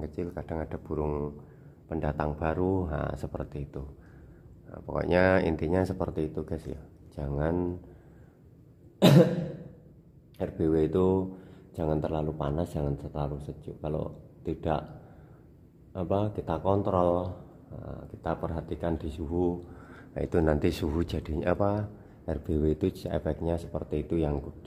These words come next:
sudah ada sarangnya, nggak bagus pokoknya. Nah, seperti itu, guys, ya. Ini kajet hanya berbagi saja. Ini walaupun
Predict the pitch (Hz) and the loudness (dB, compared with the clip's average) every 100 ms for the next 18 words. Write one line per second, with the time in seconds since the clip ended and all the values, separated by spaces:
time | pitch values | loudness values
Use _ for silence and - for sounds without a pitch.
0 | - 76 76 71 69 71 73 71 71 67 | -12 -8 -6 -6 -6 -6 -6 -6 -6 -6
1 | 67 69 - 73 - 76 71 87 78 - | -8 -10 -8 -8 -6 -8 -4 -4 -4 -6
2 | 71 67 - 69 - - - - - - | -4 -4 -6 -12 -16 -20 -20 -20 -20 -20
3 | - - - - 67 69 - - 78 73 | -20 -20 -14 -10 -8 -10 -10 -8 -8 -6
4 | 78 76 71 - - - - - - - | -6 -6 -8 -10 -18 -20 -20 -20 -20 -20
5 | - - - 71 73 73 69 67 67 69 | -20 -18 -14 -10 -10 -8 -8 -6 -6 -6
6 | - - 76 69 - 71 73 71 - 67 | -10 -10 -10 -10 -10 -10 -8 -10 -10 -12
7 | 69 - - - - - - - - - | -12 -16 -20 -20 -20 -20 -20 -20 -20 -4
8 | 82 104 98 85 85 85 87 | 4 8 8 8 6 4 4